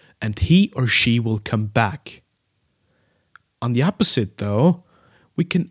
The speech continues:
even learn from the unhappy customers, because they are our greatest source of feedback. And if we appreciate those very valuable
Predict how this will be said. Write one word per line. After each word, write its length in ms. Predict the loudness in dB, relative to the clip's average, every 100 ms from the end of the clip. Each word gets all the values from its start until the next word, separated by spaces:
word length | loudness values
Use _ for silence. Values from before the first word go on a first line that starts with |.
| _ 2
even 340 | 2 4 2
learn 560 | 2 2 2 2 0 -4 _ _
from 200 | -2 0
the 120 | 2
unhappy 480 | 4 4 4 2 -4
customers, 800 | -10 -8 -8 -10 -12 -10 -10 -12 -16 -16 -8
because 380 | -6 -4 -4
they 300 | -2 2 4
are 180 | 4 2
our 80 | 0
greatest 640 | -2 0 2 2 0 -4 -4
source 380 | 0 0 0
of 160 | 0 -2
feedback. 840 | 0 2 2 2 0 0 -4 -16 -20 _ -20 -20 _ -2
And 100 | -2
if 180 | 0
we 160 | 2 2
appreciate 920 | 0 -2 2 2 2 2 0 0 -6
those 280 | -8 -6 -6
very 500 | -6 -2 2 4 4
valuable 840 | 2 0 0 0 0 0 0 -2